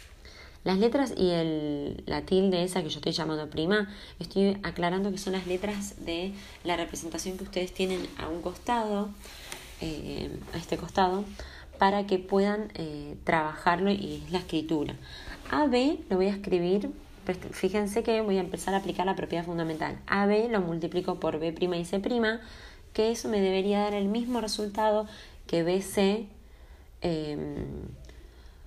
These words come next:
por A prima y B prima. Recuerden que nosotros trabajábamos lo que era la razón, y la razón era la división, ¿sí?, que se producía entre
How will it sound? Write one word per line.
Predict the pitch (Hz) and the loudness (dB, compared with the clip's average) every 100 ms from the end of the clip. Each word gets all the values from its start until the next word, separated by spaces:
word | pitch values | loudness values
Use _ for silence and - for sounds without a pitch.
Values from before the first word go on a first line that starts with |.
| - - | -20 2
por | 214 196 202 - | 8 8 8 4
A | - 180 | 4 4
prima | 175 175 185 | 4 2 2
y | |
B | 170 160 | 2 0
prima. | 160 147 143 135 - - - - - - - - - - | 0 0 -2 -8 -16 -18 -20 -20 -20 -20 -20 -20 -20 -8
Recuerden | - 185 254 381 339 | 0 0 4 4 4
que | 190 | 2
nosotros | 175 175 196 226 | -2 -2 -2 0
trabajábamos | 208 180 175 190 196 202 190 | 4 4 2 0 2 2 2
lo | 180 | 0
que | 165 | 0
era | 165 170 | -2 0
la | 165 | -2
razón, | 156 156 - 226 220 214 | -2 -2 0 2 0 -2
y | 180 | -2
la | 175 | 0
razón | 180 185 - 233 | 0 -2 0 2
era | 226 214 | 2 2
la | 220 185 | 2 2
división, | 165 160 156 156 - 233 240 285 359 - - - - | 2 0 -2 -4 0 2 4 4 0 -6 -18 -20 -16
¿sí?, | - 185 185 | -2 0 0
que | 190 | -2
se | 185 | -2
producía | 160 165 160 - 190 | 0 0 0 0 0
entre | 196 190 175 180 190 | 0 0 0 0 -2